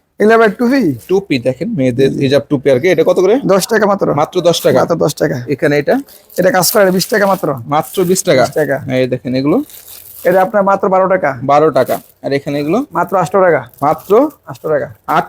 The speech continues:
Speaker 2: টাকায়?
Speaker 1: আট টাকা,
Speaker 2: আট
Speaker 1: জি।
Speaker 2: টাকায় টুপি, তাই তো ভাই?
Speaker 1: জি, জি, জি।
Speaker 2: আর ও দেখেন, আপনাদের এখানে কিন্তু অনেক ধরনের কালেকশনে কিন্তু পাবে, তাই তো? কি কারণে যারা নিতে চাচ্ছেন, ব্যবসা করতে চাচ্ছেন, অবশ্যই যোগাযোগ করুন ভাইদের এখানে। যোগাযোগ করে সারা বাংলাদেশে এগুলো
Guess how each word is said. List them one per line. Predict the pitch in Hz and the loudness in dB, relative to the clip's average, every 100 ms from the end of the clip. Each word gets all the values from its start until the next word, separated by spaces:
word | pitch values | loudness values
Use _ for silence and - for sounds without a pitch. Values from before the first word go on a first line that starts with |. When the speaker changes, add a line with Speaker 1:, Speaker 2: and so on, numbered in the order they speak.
| - | -2
Speaker 2:
টাকায়? | 214 143 123 | 0 2 0
Speaker 1:
আট | 160 - | 0 -2
টাকা, | 156 143 | -2 0
Speaker 2:
আট | 147 | -2
Speaker 1:
জি। | 139 | 0
Speaker 2:
টাকায় | 180 185 | 2 2
টুপি, | 185 156 139 | 0 -2 0
তাই | 202 | 2
তো | 220 | 2
ভাই? | 143 | 2
Speaker 1:
জি, | 139 156 | 0 -2
জি, | 139 139 | -2 -4
জি। | 139 | 0
Speaker 2:
আর | 175 | 2
ও | 220 196 | 2 2
দেখেন, | 165 147 139 | 0 0 0
আপনাদের | 135 185 185 | 0 0 0
এখানে | 190 202 202 | 0 0 -2
কিন্তু | 208 208 | 0 0
অনেক | 170 202 170 | 2 0 0
ধরনের | 185 196 202 | 0 0 2
কালেকশনে | 165 170 165 185 | 2 2 0 -4
কিন্তু | 180 - | -4 0
পাবে, | 151 139 | 2 2
তাই | 131 196 | 2 0
তো? | 190 135 - _ _ _ _ _ | 2 -2 -4 _ _ _ _ _
কি | 165 | -2
কারণে | 175 185 | 2 2
যারা | 180 180 | 4 2
নিতে | 185 196 | 2 -2
চাচ্ছেন, | 202 180 143 208 | 0 0 0 2
ব্যবসা | 170 - 170 | 2 2 -2
করতে | 165 190 | -2 0
চাচ্ছেন, | 185 180 208 | 0 0 0
অবশ্যই | 170 165 170 139 | 0 0 -2 0
যোগাযোগ | 156 170 196 | 2 2 0
করুন | 180 175 | 0 0
ভাইদের | 151 139 160 | 0 0 0
এখানে। | 165 185 | 0 -2
যোগাযোগ | 156 165 165 | 0 0 -2
করে | - 185 | -6 -2
সারা | 165 160 | 2 4
বাংলাদেশে | 160 165 156 143 | 4 2 0 0
এগুলো | 175 190 | 0 2